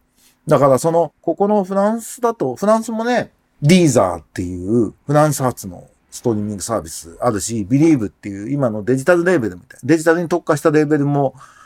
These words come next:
あるし、まあ、いろいろこの課税で損するとこ得するとこあると思うんですけど、まあ、どういう風に使うのかっていうのをちょっと引き続き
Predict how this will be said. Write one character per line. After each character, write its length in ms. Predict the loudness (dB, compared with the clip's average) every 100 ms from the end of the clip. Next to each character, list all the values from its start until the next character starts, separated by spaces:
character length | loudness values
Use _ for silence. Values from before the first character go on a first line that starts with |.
| -20 _
あ 120 | 0 2
る 80 |
し、 420 | 2 -2 -4 -6 -10 -20 -20 -20 _ _ -4
ま 140 | 2
あ、 40 | 4
い 60 |
ろ 160 | 6 6
い 20 |
ろ 320 | 6 4 2 _
こ 120 | 2
の 280 | 6 6 4
課 160 | 2 2
税 180 | 4 2
で 100 | 2
損 240 | 0 -4
す 100 | -4
る 100 | -6
と 100 | -6
こ 100 | -8
得 200 | -8 -8
す 80 | -8
る 60 | -4
と 80 |
こ 100 | 2
あ 40 | 4
る 80 | 2
と 80 |
思 140 | -2 -10
う 20 |
ん 40 |
で 80 | -16
す 100 | -14
け 80 | -6
ど、 280 | -4 -2 -4
ま 80 | -8
あ、 40 |
ど 220 | -2 0 2
う 80 |
い 80 | 2
う 120 | 0
風 220 | 0 -2 -2
に 140 | -4
使 240 | -4 0
う 100 | 2
の 120 | 2 -2
か 120 | -4
っ 40 |
て 220 | -6 _ -12
い 60 |
う 40 | -6
の 200 | 0 0
を 80 |
ち 60 | 0
ょ 20 |
っ 20 | -8
と 80 |
引 220 | -12 -6 -6
き 0 |
続 260 | -4 -8
き 220 | -8 -12